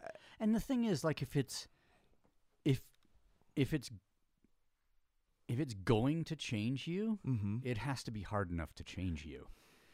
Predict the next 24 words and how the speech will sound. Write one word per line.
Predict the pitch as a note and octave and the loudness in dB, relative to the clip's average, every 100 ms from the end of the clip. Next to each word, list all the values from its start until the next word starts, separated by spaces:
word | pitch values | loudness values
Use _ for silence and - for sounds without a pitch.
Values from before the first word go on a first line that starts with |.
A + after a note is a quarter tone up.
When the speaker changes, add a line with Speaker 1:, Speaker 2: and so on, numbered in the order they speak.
| - - | -20 -16
Speaker 1:
<laughs> | - - - - - - - - - | -12 -10 -10 -12 -14 -20 -20 -20 0
Speaker 2:
Yeah, | D3 C#3 G2 | 6 8 10
which | D3 D#3+ | 8 8
is | E3 D#3+ | 6 10
the, | E3+ | 10
which | E3 F3 | 8 4
is | G3+ | 6
a | |
hard | G3 A#3 A3 | 8 8 8
pill | A3 | 6
to | F3+ | 6
swallow, | A3+ G#3+ D3+ A#2+ | 6 6 6 4
'cause | C#3 C3 | 2 4
we | C#3 | 4
want | D#3 G#3+ | 4 4
that | C3 G#2 | 2 2
change, | - F#3 D#3+ A#2+ | 0 2 2 0
but | - | -6
man, | C3+ D#3+ D#3+ C#3+ | -8 -6 -4 -4
I | |
don't | F#3 E3 | -6 -8
want | C3 D3 C3+ | -8 -8 -8
that | - - | -10 -10
inconvenience. | - A#2+ A2+ G#2 - A2 G#2 D2 - - | -6 -6 -6 -10 -6 -6 -6 -8 -10 -12